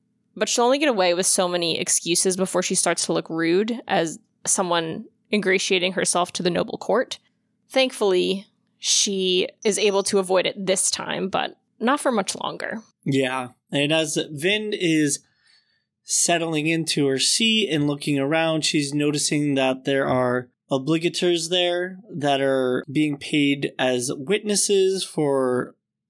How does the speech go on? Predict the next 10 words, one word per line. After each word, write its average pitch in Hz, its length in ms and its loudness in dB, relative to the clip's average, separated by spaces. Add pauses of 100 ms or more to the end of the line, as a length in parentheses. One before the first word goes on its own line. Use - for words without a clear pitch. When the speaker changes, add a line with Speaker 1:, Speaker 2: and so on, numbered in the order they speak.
Speaker 2:
you 143 120 -2
know, 123 140 0
certain 131 300 -2
conversations 180 1000 0
or 127 240 0
bets - 800 -4 (180)
Speaker 1:
Mm-hmm. 208 440 2
Speaker 2:
between 131 540 0 (100)
young 131 460 0
noblemen. 180 800 0